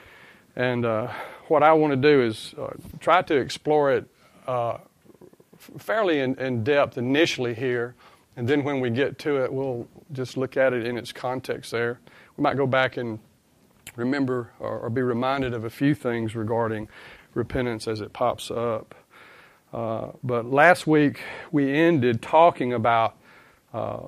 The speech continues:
six different categories that talk about how we manifest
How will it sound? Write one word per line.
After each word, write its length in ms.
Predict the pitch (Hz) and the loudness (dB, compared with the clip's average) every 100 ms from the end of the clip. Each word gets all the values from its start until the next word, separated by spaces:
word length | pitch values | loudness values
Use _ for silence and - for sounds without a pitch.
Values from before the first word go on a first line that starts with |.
| - 262 - | -18 -20 -18
six 640 | - - 165 127 - - | -12 0 2 2 -2 -10
different 640 | 165 123 151 - 120 - - | -4 2 2 2 -4 -6 -12
categories 800 | - 156 139 117 117 110 104 104 | 2 4 4 2 0 0 -2 -6
that 180 | 110 | -12
talk 280 | - 131 127 | -2 0 0
about 420 | 113 120 113 104 _ _ _ - _ | 0 2 2 0 _ _ _ -20 _
how 200 | - 139 | 0 2
we 200 | 131 131 | 2 2
manifest 1160 | 117 117 127 143 131 - 123 110 104 - - - | 0 0 2 2 0 -4 -4 -4 -4 -8 -16 -20